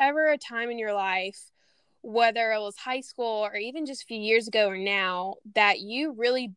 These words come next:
battled with, like, "Okay, Mira, you need peace. Like, this is not okay.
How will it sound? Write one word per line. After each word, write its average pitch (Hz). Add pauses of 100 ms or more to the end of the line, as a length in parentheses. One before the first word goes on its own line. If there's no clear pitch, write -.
battled 202
with, 190
like, 180
"Okay, 202
Mira, 185 (540)
you 220
need 240
peace. 202
Like, 185
this 214
is 214
not 208
okay. 240